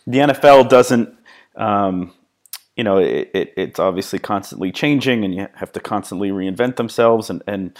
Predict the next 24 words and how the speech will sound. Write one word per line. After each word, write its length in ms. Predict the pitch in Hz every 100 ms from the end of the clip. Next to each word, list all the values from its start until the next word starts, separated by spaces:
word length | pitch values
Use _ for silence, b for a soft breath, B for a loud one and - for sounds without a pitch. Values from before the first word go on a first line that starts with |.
| B B _
you 80 | 113
know, 60 |
I 40 | 107
think 220 | 147 127
that's 320 | 127 131 -
what 160 | 131 127
the 80 | 113
Rams 320 | 113 113 113
have 180 | 101 98
done 320 | 107 104 101 -
in, 220 | 110 -
in 280 | 113 110 107
mid-season 640 | 107 101 - 113 107 104 98
here 260 | 104 101
with, 320 | 95 95 - - B B _
um, 580 | - 101 98 95 92 - _ _ _
you 140 | -
know, 100 | 101
trying 480 | 85 - - 117 131
to 80 | 123
figure 380 | - 120 113 110
out 180 | 104 104
a 40 |
way 500 | 98 101 98 90 87